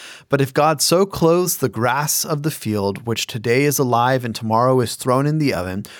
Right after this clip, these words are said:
will he m-, not much more clothe you, O you of little faith?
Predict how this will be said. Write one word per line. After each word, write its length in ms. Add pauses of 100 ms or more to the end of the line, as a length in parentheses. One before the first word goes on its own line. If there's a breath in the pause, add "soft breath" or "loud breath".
will 140
he 180
m-, 340
not 320
much 320
more 240
clothe 420
you, 400
O 220
you 340
of 140
little 220
faith? 480